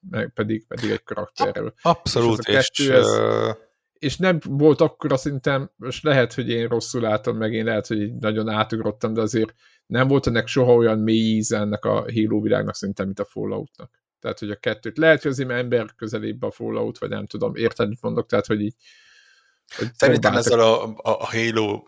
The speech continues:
Speaker 2: lore-t ismerők, azok vitatkoznának, de
Speaker 1: Jó,
Speaker 2: hát
Speaker 1: de mondjuk egy
Speaker 2: nyilván ez, ez
Speaker 1: egy R P G kontra F P S-ről beszél, érted? R P G-be, tudod, a, a sztorik mindig
Speaker 2: Eh.
Speaker 1: jobban megragadnak neked, a, a,
Speaker 2: E-, ez tény.
Speaker 1: azokon keresztül a karakterek jobban megragadnak, és emiatt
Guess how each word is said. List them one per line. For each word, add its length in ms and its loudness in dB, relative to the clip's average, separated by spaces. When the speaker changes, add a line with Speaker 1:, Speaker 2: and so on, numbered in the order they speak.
Speaker 2:
lore-t 420 2
ismerők, 520 -4
azok 340 -6
vitatkoznának, 1000 -2
de 200 -4
Speaker 1:
Jó, 60 0
Speaker 2:
hát 100 2
Speaker 1:
de 120 4
mondjuk 220 0
egy 120 0
Speaker 2:
nyilván 160 -4
ez, 240 -4
ez 180 -12
Speaker 1:
egy 380 0
R 80 2
P 120 2
G 320 8
kontra 440 4
F 120 -4
P 240 2
S-ről 240 -6
beszél, 240 -4
érted? 380 0
R 100 0
P 80 -4
G-be, 300 0
tudod, 320 0
a, 180 2
a 60 -6
sztorik 440 4
mindig 300 6
Speaker 2:
Eh. 60 2
Speaker 1:
jobban 280 4
megragadnak 760 2
neked, 440 -2
a, 60 -18
a, 100 -6
Speaker 2:
E-, 120 -2
ez 260 -2
tény. 160 -2
Speaker 1:
azokon 400 4
keresztül 420 2
a 60 0
karakterek 540 0
jobban 320 0
megragadnak, 680 -2
és 120 -6
emiatt 420 -2